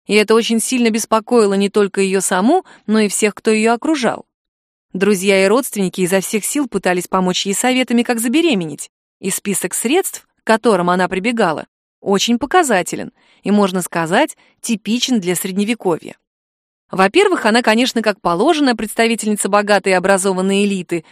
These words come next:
в торговой Флоренции купцы относились к верхушке общества, обращалась к одному из лучших врачей того времени, другу своего мужа, Наддино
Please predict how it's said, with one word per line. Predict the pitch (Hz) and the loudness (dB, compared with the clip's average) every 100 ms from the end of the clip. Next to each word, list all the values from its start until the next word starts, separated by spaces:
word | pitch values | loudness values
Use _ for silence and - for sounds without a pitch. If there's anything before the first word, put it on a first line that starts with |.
| _ _ | _ _
в | |
торговой | - 196 190 185 180 | -2 0 2 2 2
Флоренции | - 196 196 170 - | 2 2 2 0 -4
купцы | 180 180 - 190 | -4 -6 -2 -2
относились | 175 190 190 180 160 - | 0 -2 -2 -4 -8 -8
к | |
верхушке | 185 180 185 - 208 | -8 -6 -8 -6 -2
общества, | 185 170 - 160 151 - _ - | 0 -2 -4 -6 -8 -8 _ -4
обращалась | 185 208 208 392 415 359 | 0 0 2 2 2 2
к | 311 | 0
одному | 247 254 240 214 | 0 2 2 0
из | 180 | 0
лучших | 277 359 202 233 | 0 0 -2 0
врачей | 208 - 220 196 | 0 0 -2 0
того | 190 208 | 0 0
времени, | 240 277 175 143 - _ _ - | 0 -2 -2 -6 -10 _ _ -8
другу | 185 240 202 175 | 2 2 2 -2
своего | 180 170 160 165 | -2 -2 -2 -2
мужа, | 180 330 320 302 - _ _ - | 2 2 2 0 -4 _ _ 0
Наддино | 208 175 151 185 294 285 262 | 2 2 -2 -2 2 2 0